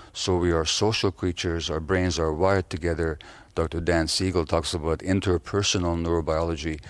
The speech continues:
We're not isolated creatures. So whatever you're dealing with, you have to look at not just the individual internal environment, but also the broader social and cultural environment of which you're one particular manifestation. And as our mutual friend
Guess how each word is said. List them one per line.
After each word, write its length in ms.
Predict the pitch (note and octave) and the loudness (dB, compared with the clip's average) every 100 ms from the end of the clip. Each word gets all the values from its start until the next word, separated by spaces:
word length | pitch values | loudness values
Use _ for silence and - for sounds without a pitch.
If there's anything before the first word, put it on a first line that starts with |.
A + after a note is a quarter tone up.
| - | -6
We're 80 | F2 | 0
not 220 | F#2+ G#2 | 2 4
isolated 500 | F#2 F2 E2+ E2+ D2+ | 4 2 0 -2 -2
creatures. 540 | - D#2+ - D#2 D#2 - - - - | -4 -6 -4 -6 -6 -8 -14 -20 -10
So 160 | - F2 | -4 0
whatever 280 | F#2 A#2+ | 2 2
you're 100 | A#2 | 0
dealing 360 | F#2+ F#2+ G2 F2+ | 2 2 4 2
with, 260 | D#2+ D2 - - - | 0 -4 -12 -18 -8
you 80 | - | -2
have 80 | F2+ | 0
to 80 | - | 2
look 200 | F#2 G2 | 2 2
at 120 | E2+ | 2
not 160 | F2+ G2+ | 2 0
just 220 | G2+ - | 0 -2
the 80 | F2 | 0
individual 540 | F2 E2+ F#2 E2+ D#2+ | 0 0 -2 -2 -2
internal 420 | E2 D2 G2 A2+ | -2 -2 0 2
environment, 580 | F2+ D#2 D2+ D#2 D2+ - - - - - | 0 0 -2 -2 -6 -8 -16 -20 -20 -8
but 140 | F2 | 0
also 280 | E2+ E2+ - | 2 2 0
the 120 | D#2+ | -4
broader 680 | D#2 F2+ E2 D#2+ D#2+ D#2+ E2 - - - | -2 0 2 2 0 -2 -6 -14 -20 -6
social 440 | - F#2+ G2 - D2+ | 0 2 2 0 -2
and 100 | D#2 | 0
cultural 340 | G2+ A#2+ F#2+ | 0 2 0
environment 460 | F2 D#2+ D#2+ D#2 - - - - - - - | 2 2 2 -2 -6 -18 -20 -20 -20 -6 0
of 160 | F2+ | 0
which 220 | E2+ D#2+ | 0 -2
you're 240 | F2+ D#2+ D#2+ | -2 -2 -2
one 220 | D#2 D#2+ | 0 -2
particular 400 | - - D#2 D2+ | -2 -4 -4 -4
manifestation. 800 | D#2+ D#2 D2+ - - E2+ F#2+ A2+ - - - - - - - - - - - | -4 -6 -6 -8 -6 -4 -4 -6 -10 -20 -20 -20 -18 -18 -18 -20 -20 -20 -6
And 540 | - E2+ F2+ E2+ E2+ | 0 2 4 4 2
as 220 | E2+ D#2+ F2+ | 2 2 4
our 100 | F2 | 4
mutual 360 | F#2 F#2 F2+ | 2 2 0
friend 540 | D#2 - E2 D#2+ D#2 | 0 0 0 0 -2